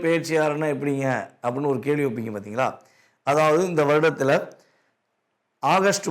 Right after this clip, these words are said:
மாசம் பதினெட்டாம் தேதி அதிசாரமா கடகராசிக்குள்ள நுழைவார்.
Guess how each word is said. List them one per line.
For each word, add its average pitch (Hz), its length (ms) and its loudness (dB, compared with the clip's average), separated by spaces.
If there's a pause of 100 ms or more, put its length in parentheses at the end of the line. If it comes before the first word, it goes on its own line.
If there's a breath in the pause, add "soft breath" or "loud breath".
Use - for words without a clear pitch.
(120)
மாசம் 156 300 0 (120)
பதினெட்டாம் 151 560 0
தேதி 135 220 0 (720)
அதிசாரமா 170 680 2 (260)
கடகராசிக்குள்ள 135 720 0
நுழைவார். 101 380 -6